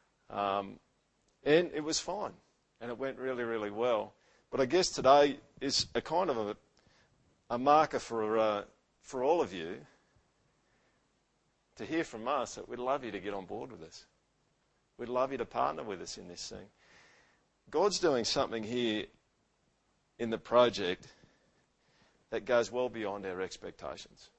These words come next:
We didn't expect at the eighth week marker that we would even have all of you.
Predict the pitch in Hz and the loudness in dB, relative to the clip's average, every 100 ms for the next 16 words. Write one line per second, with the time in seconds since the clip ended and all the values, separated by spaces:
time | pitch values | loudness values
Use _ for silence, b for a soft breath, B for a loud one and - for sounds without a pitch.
0 | _ _ _ _ _ _ _ _ _ _ | _ _ _ _ _ _ _ _ _ _
1 | _ _ _ - _ - 127 127 110 110 | _ _ _ -20 _ -10 -8 -6 -6 -6
2 | - 123 107 107 110 113 120 123 117 117 | -6 -2 -2 -2 -8 -4 0 0 0 -4
3 | 110 117 107 95 95 120 113 - 107 110 | -4 -4 -8 -8 -8 -8 -8 -8 -8 -6
4 | 110 101 101 95 92 90 85 82 | -6 -6 -10 -8 -8 -8 -10 -14